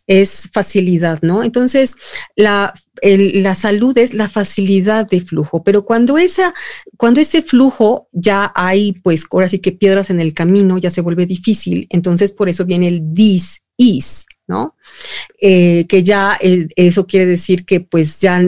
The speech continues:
no es el, ya no es el flujo de energía, ya no es fácil, ya se ve interrumpido, porque hay estresores, como te decía,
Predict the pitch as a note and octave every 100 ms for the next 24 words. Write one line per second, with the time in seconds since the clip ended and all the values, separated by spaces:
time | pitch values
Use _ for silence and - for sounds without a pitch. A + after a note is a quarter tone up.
0 | F3+ F#3 F3+ F#3 F#3+ F#3 F#3+ - - E3+
1 | D#3 _ E3 F3+ F3+ F3+ F3+ - E3 D#3+
2 | - G3 C4 A3+ G3 F3 F3+ F3+ - E3+
3 | G3+ G3+ G3 F#3 E3+ E3 - F#3 F#3 F3
4 | D#3+ D#3+ F#3 F3+ F#3 F3 F3+ F3+ F3 E3
5 | D#3+ F#3+ F#3 F3 F3 D#3+ F#3 F#3+ F#3 -
6 | E3 - E3+ G#3 - F#3+ E3 D#3 D#3+ D#3+
7 | - F#3+ F#3